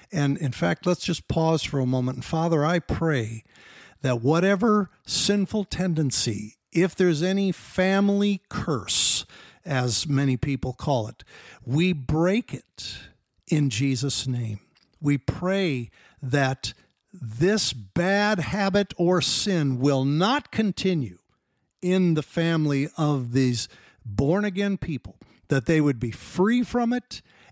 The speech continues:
and that it would never affect them again. We pray this in Jesus' name.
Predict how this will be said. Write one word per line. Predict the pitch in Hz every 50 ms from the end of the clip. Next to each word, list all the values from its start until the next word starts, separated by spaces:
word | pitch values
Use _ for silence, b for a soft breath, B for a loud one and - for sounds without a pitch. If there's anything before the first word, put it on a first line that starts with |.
| b -
and | 156 151 143
that | 147 139
it | 135 123
would | 123 120 117 127
never | 139 143 160 160 180 185 190
affect | 170 - - 185 185 180 - -
them | 196 190 180
again. | 175 160 160 160 127 104 95 95 - b b b b b b b
We | - 131 123
pray | - - - 135 127 120
this | 107 120 110 - -
in | 117 104 95
Jesus' | - - 127 123 123 120 123 139 131 - - -
name. | 143 135 120 98 - -